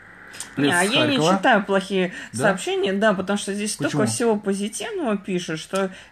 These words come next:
Speaker 1: это даже не смотрю.
Speaker 2: Почему розовые ногти? Это в смысле, почему не сделали или почему мы собираемся делать? Что такое?
Speaker 1: Там написали, как вы относитесь к йогурту. Йогурт — это вообще, ну, плохая штука, но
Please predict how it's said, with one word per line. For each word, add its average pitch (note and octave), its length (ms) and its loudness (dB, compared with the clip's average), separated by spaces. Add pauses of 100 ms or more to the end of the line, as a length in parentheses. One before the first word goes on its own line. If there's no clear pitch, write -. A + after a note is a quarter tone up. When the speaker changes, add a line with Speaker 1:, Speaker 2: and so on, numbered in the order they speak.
(160)
Speaker 1:
это C#4+ 260 -6
даже G#3 340 -4
не F#3 100 -6
смотрю. D#3+ 680 -12 (340)
Speaker 2:
Почему C#3 380 -2
розовые C#3 280 2
ногти? E3 360 0 (360)
Это G#2+ 200 -10
в - 20 -10
смысле, C3 280 -8
почему C#3 540 -2 (200)
не C#3 140 -4
сделали F#3 400 4
или D3 100 2
почему D3+ 380 0
мы D3+ 80 0
собираемся C#3+ 420 -2
делать? A2+ 180 -2
Что - 140 -12
такое? G#2+ 300 -6
Speaker 1:
Там A3+ 220 4
написали, G3+ 680 -2 (100)
как D#4+ 200 -4
вы A3 60 4
относитесь G#3+ 500 -2
к - 80 -14
йогурту. E3+ 520 -4
Йогурт — A#3 380 -6
это G3 140 -8
вообще, G#3 540 -2
ну, G3+ 240 -2
плохая F3+ 380 -4
штука, - 520 -8
но F#3 460 2